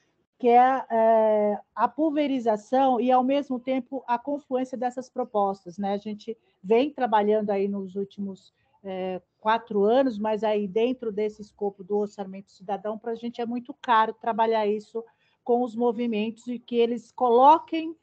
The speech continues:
propostas que, de fato, sejam consideradas, é, boas, né, pra ir pra disputa do orçamento.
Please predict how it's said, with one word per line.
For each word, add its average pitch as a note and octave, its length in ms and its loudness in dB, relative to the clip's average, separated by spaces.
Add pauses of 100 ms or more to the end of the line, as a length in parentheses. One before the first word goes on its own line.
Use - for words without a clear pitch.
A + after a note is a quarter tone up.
(240)
propostas C4 720 0
que, - 140 -14
de A#3 160 -14
fato, A#3+ 440 0
sejam A#3+ 420 -4
consideradas, A3 1080 -4 (280)
é, F3+ 760 -6 (220)
boas, G3+ 520 4
né, A#3 300 -4
pra G#3 300 -2
ir G#3+ 160 -6
pra A3 180 -8
disputa A3+ 800 -6
do G#3+ 160 -4
orçamento. G#3 840 -4